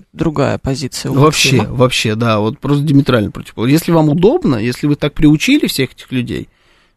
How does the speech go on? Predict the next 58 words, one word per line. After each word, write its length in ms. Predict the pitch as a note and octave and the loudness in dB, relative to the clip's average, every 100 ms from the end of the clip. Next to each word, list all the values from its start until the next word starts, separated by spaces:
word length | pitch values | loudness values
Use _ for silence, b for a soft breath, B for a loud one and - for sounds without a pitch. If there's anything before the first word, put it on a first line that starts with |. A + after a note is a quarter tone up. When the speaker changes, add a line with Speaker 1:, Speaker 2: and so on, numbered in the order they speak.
| _ | _
Speaker 2:
ну, 340 | B2+ B2+ A#2+ B2 | 0 2 2 0
как 200 | A#2+ A2+ | -6 -6
бы, 80 | C#3+ | -2
пожалуйста, 500 | E3+ F#3 A#2+ - - | 0 0 -4 -10 -8
флаг 240 | A#2+ - | -6 -2
вам 140 | D#3 | -2
в 40 | C#3+ | -2
руки. 180 | - - - | -8 -12 0
Speaker 1:
Алекс 300 | A3+ A#3 - | 2 2 0
Поляков. 340 | A3 - C4+ | -2 -2 -6
"Спокойно 380 | - A3+ C4+ G3 | -4 -2 2 0
отношусь 320 | F3+ F3+ F#3 | 0 -2 -4
к 60 | - | -4
асинхронной 560 | - G3+ A#3 F#3 D3+ D3 | -2 0 2 0 0 -2
коммуникации. 720 | D#3 D#3 D#3 - - G3 B3+ B B | -2 -2 -2 -4 -4 -4 -4 B B
Отвечаю 380 | - F#3+ - F#4+ | -4 -2 2 4
в 20 | |
рабочее 380 | G#3 G3 - A3 | 2 2 2 2
время, 180 | B3+ C4 | 2 -2
пускай 400 | G#3 - - G#3+ | -6 -8 -2 -2
пишут, 300 | - A3 - | -2 -6 -6
когда 240 | - D3+ E3+ | -4 -2 -2
хотят". 460 | D#3 - - - _ _ _ _ _ b b b b - | -2 -6 -10 -12 _ _ _ _ _ b b b b -8
А, 140 | E3 | -6
то 80 | - | -2
есть 120 | F3+ | -2
написать 360 | A3+ A3+ - A#3 | -2 0 0 2
можно 220 | A3 G#3 | 2 2
когда 240 | G#3 G#3 G#3 | 0 0 2
угодно, 320 | B3+ F4 F3 | 0 0 -2
отвечу, 300 | E3 A#3+ - | -2 -4 -4
когда 240 | E3 E3+ | -4 -2
мне 160 | F#3 E3 | -2 -2
будет 180 | E3 D#3+ | -4 0
Speaker 2:
Тоже 220 | G3+ F3+ | 2 4
Speaker 1:
удобно. 80 | E3 | 4
Speaker 2:
есть 160 | D3+ D#3 | 2 0
такое. 260 | C#3 C#3+ | 2 4
Ну, 140 | D3+ A3+ | 4 4
вот 120 | A3 | 2
бывает, 420 | F#3+ A#3 D4 G3 | 2 4 2 0
бывает, 340 | E3 F#3 C#4 - | -2 0 0 -2
какие, 260 | E3+ - | -8 -4
если 300 | E3+ A#3 - | 2 2 2
ваша 240 | D#3+ D#3+ D3+ | 0 0 -2
работа, 440 | D3+ C3+ A#2+ - | -2 -2 -2 -8
м, 580 | F3+ D3 C3 B2+ A2 A2 | -6 -4 -2 -2 -4 -4
в 80 | C#3+ | -2
вашей 240 | D#3 E3+ D#3 | 0 0 -2
работе 300 | D3+ C#3+ C3 | -2 -2 0
не 100 | C#3 | 0
п-, 140 | D#3+ | 2
ваша 380 | D3 D#3 D#3+ - | 2 4 4 2
работа 240 | F3 F3 - | 0 0 -2
не 60 | |
подразумевает 500 | E3 E3+ F3 F#3 D#3 - | -2 -2 0 2 0 0
чего-то 240 | C#3 C#3+ | 0 2
неотложного 600 | C#3+ - G#3 F#3 C3 C#3+ | 2 2 0 0 -2 -6